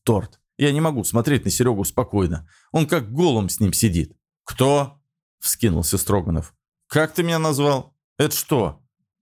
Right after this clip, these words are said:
Это плохое слово или нет?" Он вопросительно посмотрел на остальных пацанов, пытаясь понять, я его сейчас обозвал или похвалил. Но пацаны и сами ни черта не поняли.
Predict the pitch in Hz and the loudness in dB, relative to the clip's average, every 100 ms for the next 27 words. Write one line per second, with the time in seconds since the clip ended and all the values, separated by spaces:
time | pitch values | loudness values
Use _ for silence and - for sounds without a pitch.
0 | 127 117 - 160 - 220 - 123 107 117 | -4 -2 0 -2 0 -2 0 2 2 2
1 | 117 87 - _ _ _ _ _ _ _ | 2 0 -4 _ _ _ _ _ _ _
2 | - 156 110 - 110 - 104 98 87 107 | -2 0 2 0 -2 -2 -2 0 0 0
3 | - 95 - 110 92 95 - 104 92 - | 0 0 2 2 2 0 2 0 0 -4
4 | 98 104 139 147 110 127 110 - 110 120 | 0 2 2 -2 -2 0 0 0 0 0
5 | 147 - _ _ _ _ - 143 160 127 | 0 -4 _ _ _ _ -4 0 2 2
6 | 120 117 127 117 - 127 107 98 117 170 | 0 -2 0 -2 -2 0 2 2 0 -2
7 | 185 - 131 139 - - 117 104 71 - | -4 0 2 2 0 -4 0 0 -2 -8
8 | _ _ _ _ _ 151 131 95 101 104 | _ _ _ _ _ 0 0 0 -2 0
9 | 104 110 - 196 113 95 - 95 101 90 | 2 2 2 2 4 2 0 0 2 2
10 | 87 95 80 71 95 | 2 2 0 -2 -6